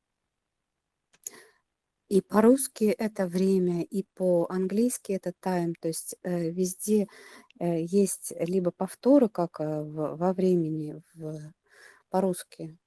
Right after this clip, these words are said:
А, да. Либо, а, Т как фиксация, как, а, утверждение, а, в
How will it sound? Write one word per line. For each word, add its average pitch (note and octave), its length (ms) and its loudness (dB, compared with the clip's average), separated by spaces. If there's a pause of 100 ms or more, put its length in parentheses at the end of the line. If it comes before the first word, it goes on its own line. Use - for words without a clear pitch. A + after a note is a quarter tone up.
(540)
А, E3+ 240 -2 (460)
да. F3 260 -4 (340)
Либо, G3+ 720 2
а, F3+ 400 -4 (800)
Т G3 360 4
как - 260 -6
фиксация, E3+ 680 -6
как, E3 200 -10 (140)
а, D#3 260 -8 (540)
утверждение, E3+ 1200 -2
а, E3+ 180 -8 (220)
в D#3+ 200 -6